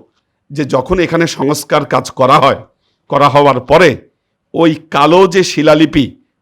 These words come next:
ওইটার উপরে হলুদ রং মাখা-, মাখানো হয়েছে। মাখানোর পর দেখছে যে না, এটা হয় সম্ভবত একটা লেখা ছিল, তো লেখাটা ঢেকে যাচ্ছে। তখন কি করছে, লেখা কি ছিল এটা তো ওরা কেউ জানে না, ইচ্ছা মতো পেইন্টার এনে ওই যে আরবি যে লেখাগুলো আছে,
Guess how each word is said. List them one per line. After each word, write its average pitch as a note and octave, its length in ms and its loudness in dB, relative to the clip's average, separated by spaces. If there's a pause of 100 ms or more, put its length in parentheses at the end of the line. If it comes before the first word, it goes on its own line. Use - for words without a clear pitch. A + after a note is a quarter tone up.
ওইটার C#3+ 260 0
উপরে C#3+ 260 0
হলুদ B2+ 440 0
রং C#3+ 160 4
মাখা-, A#2 300 -4 (140)
মাখানো A#2+ 280 -4
হয়েছে। E2+ 300 -14 (680)
মাখানোর F3+ 380 2
পর A3 240 0
দেখছে F3+ 280 -2
যে F#3 100 2
না, E3+ 200 2
এটা D3+ 200 -2
হয় D#3 140 0
সম্ভবত D#3 400 -2
একটা D#3 160 -2
লেখা C#3+ 240 -2
ছিল, D3+ 180 0 (500)
তো D#3+ 80 -6
লেখাটা D#3 340 0
ঢেকে D#3 220 0
যাচ্ছে। E3 300 0 (500)
তখন F3 240 -2
কি G3+ 160 -8
করছে, E3 300 0
লেখা D3+ 280 2
কি F3 180 -4
ছিল F#3 260 0
এটা E3 160 2
তো D#3+ 100 0
ওরা D3+ 120 2
কেউ D3 180 0
জানে D#3 260 4
না, A2+ 180 -2 (540)
ইচ্ছা - 380 -2
মতো - 460 0 (280)
পেইন্টার F3 400 0
এনে D#3 340 -2 (300)
ওই E3+ 180 0
যে E3+ 120 2
আরবি D3 400 0
যে E3 120 0
লেখাগুলো E3+ 400 0
আছে, D3+ 260 0